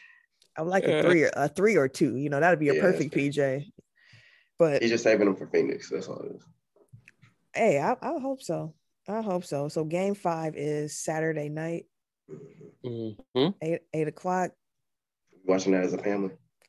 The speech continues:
Speaker 1: I thought this, I was gonna ask y'all, did y'all wanna
Speaker 3: <laughs>
Speaker 1: get together, since it's a
Speaker 2: Hmm.
Speaker 1: Saturday night, did y'all wanna get together
Speaker 2: Sure.
Speaker 1: and
Speaker 2: I don't mind.
Speaker 1: <laughs> Yeah, I'm with that.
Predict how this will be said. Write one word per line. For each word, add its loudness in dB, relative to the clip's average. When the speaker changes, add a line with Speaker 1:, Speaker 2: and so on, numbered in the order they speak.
Speaker 1:
I 2
thought 4
this, 0
I 8
was 4
gonna 4
ask 2
y'all, 4
did 0
y'all 2
wanna 0
Speaker 3:
<laughs> -20
Speaker 1:
get 2
together, 0
since 2
it's 0
a 4
Speaker 2:
Hmm. 2
Speaker 1:
Saturday 4
night, -6
did -6
y'all -2
wanna -2
get -4
together -4
Speaker 2:
Sure. 2
Speaker 1:
and -2
Speaker 2:
I -2
don't -12
mind. -8
Speaker 1:
<laughs> 2
Yeah, 0
I'm -2
with -2
that. -4